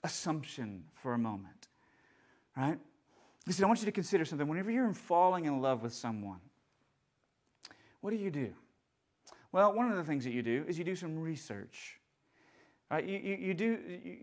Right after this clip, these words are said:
you do some research. And so what you wanna do as you're falling in love with someone, you wanna consider, you wanna learn everything you can about that person, particularly about the things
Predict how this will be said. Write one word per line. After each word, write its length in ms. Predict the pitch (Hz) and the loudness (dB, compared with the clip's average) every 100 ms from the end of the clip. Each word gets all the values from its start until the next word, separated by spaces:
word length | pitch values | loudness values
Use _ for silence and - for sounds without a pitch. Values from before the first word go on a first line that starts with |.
| 185 | -10
you 60 | 180 | -4
do 120 | 214 | -4
some 200 | - 185 | -2 -4
research. 300 | 185 151 165 | -2 -2 -4
And 100 | 147 | 0
so 100 | 185 | 4
what 140 | 185 | 4
you 100 | 214 | 4
wanna 160 | 226 214 | 0 2
do 260 | 156 156 | 2 4
as 100 | 180 | 2
you're 80 | 156 | 0
falling 220 | 135 165 | 0 2
in 60 | 147 | 4
love 80 | 139 | 2
with 80 | 139 | 2
someone, 180 | 143 | -2
you 100 | 165 | 0
wanna 140 | 185 156 | -2 -4
consider, 540 | 175 147 208 175 160 - - | -6 -2 0 2 0 -2 -2
you 60 | |
wanna 160 | 190 156 | 2 4
learn 420 | 160 170 202 190 | 4 4 6 6
everything 200 | 196 196 | 6 4
you 80 | 190 | 2
can 160 | 214 | 2
about 180 | 190 185 | 8 8
that 160 | 175 - | 8 4
person, 280 | 170 160 143 | 0 0 -6
particularly 520 | 156 247 247 196 156 | -8 -10 -4 -2 0
about 260 | 139 147 | 2 2
the 80 | 165 | 0
things 640 | - 139 131 190 226 - | -4 -2 0 -2 -4 -8